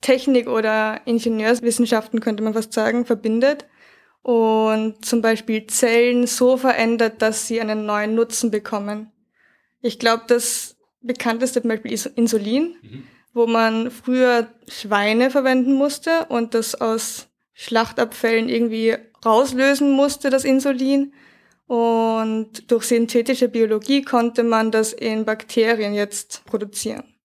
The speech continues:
Speaker 2: Also die hat man genetisch so verändert, dass die jetzt Insulin produzieren,
Speaker 1: Genau.
Speaker 2: das ja in großer Menge weltweit gebraucht wird und zum Glück zur Verfügung steht. Und das ist synthetische Biologie. Das heißt, dass man Lebensvorgänge nachbaut und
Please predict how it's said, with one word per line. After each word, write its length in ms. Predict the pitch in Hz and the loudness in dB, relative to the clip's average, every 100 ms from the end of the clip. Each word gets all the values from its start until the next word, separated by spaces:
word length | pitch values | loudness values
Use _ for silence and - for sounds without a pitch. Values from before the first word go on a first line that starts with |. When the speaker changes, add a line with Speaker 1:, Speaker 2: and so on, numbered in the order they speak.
| _ | _
Speaker 2:
Also 100 | 110 | -2
die 80 | 110 | 0
hat 120 | 113 | 0
man 80 | - | -2
genetisch 360 | 107 110 113 120 | 0 2 0 0
so 120 | 131 | 0
verändert, 480 | - 95 110 123 120 | 0 0 2 2 0
dass 140 | 101 | -4
die 100 | - | -2
jetzt 120 | 92 | -4
Insulin 380 | - 87 90 110 | -4 -4 -2 -2
produzieren, 580 | 113 110 117 240 113 120 | -2 0 0 0 2 0
Speaker 1:
Genau. 120 | 135 - | -2 -4
Speaker 2:
das 180 | 95 - | -4 -2
ja 60 | 92 | -2
in 80 | 90 | 0
großer 320 | 92 104 98 | 0 0 0
Menge 320 | 90 101 98 | 2 0 2
weltweit 640 | 90 107 - 95 90 - | 0 0 0 0 0 -8
gebraucht 540 | - - 80 101 - 131 | -8 -4 0 0 -2 -4
wird 160 | 127 | -2
und 160 | 104 - | -4 -6
zum 100 | 92 | -8
Glück 240 | 104 101 | -8 -8
zur 100 | 98 | -4
Verfügung 520 | 98 - 104 131 165 143 | -4 -2 -2 0 -2 -6
steht. 480 | - 104 147 - - - - - | -2 0 0 -4 -18 -20 -20 -18
Und 280 | - 98 - | -10 -10 -2
das 180 | 104 - | 0 2
ist 120 | 113 | 0
synthetische 560 | 117 104 107 113 - 113 | 0 0 0 0 -2 -2
Biologie. 540 | 107 104 98 98 90 | 0 0 0 -4 -6
Das 160 | 90 101 | -4 -6
heißt, 160 | 98 | -4
dass 120 | 104 101 | -4 -4
man 140 | 92 | -2
Lebensvorgänge 920 | 92 113 135 - - 107 113 113 113 | 0 0 -2 -2 0 0 2 2 2
nachbaut 880 | 101 85 95 - - 92 120 139 - - | 2 2 0 -2 -2 0 0 -4 -10 -14
und 500 | 101 95 - - - | -10 -8 -6 -6 -6